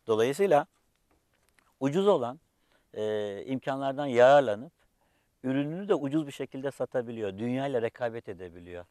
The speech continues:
Ülkemizin arıcısı ü-, ürününü değerinde satamadığından dolayı problem var. Yani yurt dışına satamıyorsunuz balı kesinlikle.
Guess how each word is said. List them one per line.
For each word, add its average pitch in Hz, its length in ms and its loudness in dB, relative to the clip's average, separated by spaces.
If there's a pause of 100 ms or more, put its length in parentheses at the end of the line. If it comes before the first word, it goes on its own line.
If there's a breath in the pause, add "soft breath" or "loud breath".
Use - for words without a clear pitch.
(300 soft breath)
Ülkemizin 151 560 0
arıcısı 127 600 -2 (840)
ü-, 123 260 -6
ürününü 151 540 -2
değerinde 143 400 0
satamadığından 127 960 -2
dolayı 92 260 -10
problem 90 540 -12
var. 87 100 -12
Yani 131 160 -6
yurt 170 200 -2
dışına 170 240 -10
satamıyorsunuz 104 720 -6
balı 95 160 -10
kesinlikle. 101 640 -8